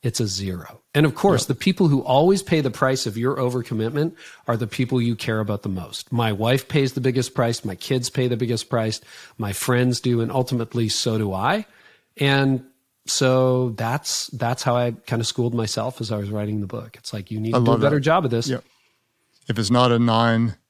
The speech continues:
Speaker 2: it's a zero. Uh, y-, so many leaders, I think, would say, you know, "Can you do something?" And then they ask, "Well, can I?"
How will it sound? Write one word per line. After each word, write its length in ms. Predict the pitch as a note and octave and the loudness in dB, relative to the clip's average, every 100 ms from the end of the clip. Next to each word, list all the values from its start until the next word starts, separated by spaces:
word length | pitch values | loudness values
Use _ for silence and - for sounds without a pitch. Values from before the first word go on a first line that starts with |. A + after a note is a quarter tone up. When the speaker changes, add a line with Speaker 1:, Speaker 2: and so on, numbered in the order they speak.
| - | -6
Speaker 2:
it's 200 | A2+ - | -4 -2
a 80 | G#2 | 0
zero. 440 | G#2+ G#2 A2 G#2+ - - _ - | 0 0 -2 -6 -12 -20 _ -4
Uh, 280 | G2 G2 - | 0 0 -2
y-, 180 | A#2+ A#2+ | -2 0
so 180 | - D#3 | 2 4
many 140 | D3+ | 6
leaders, 300 | C3+ C#3 B2 | 4 4 2
I 60 | B2 | 0
think, 240 | B2 A#2+ - | 0 -2 -6
would 260 | - A#2+ - | -6 -4 0
say, 240 | B2 A2 | 2 2
you 180 | A2 A#2+ | 2 2
know, 220 | G#2+ G#2+ - _ - | 2 0 -6 _ -6
"Can 240 | - C3+ | 2 4
you 80 | C3+ | 4
do 160 | A#2+ B2+ | 4 2
something?" 480 | - C3 A#2 A2+ - | 2 2 2 0 0
And 140 | A#2 | 0
then 80 | A2+ | 2
they 120 | A2+ | 2
ask, 200 | G#2+ - | 2 -2
"Well, 80 | A2 | -6
can 280 | - A#2+ B2 | -4 0 2
I?" 220 | D3+ G3 | 2 2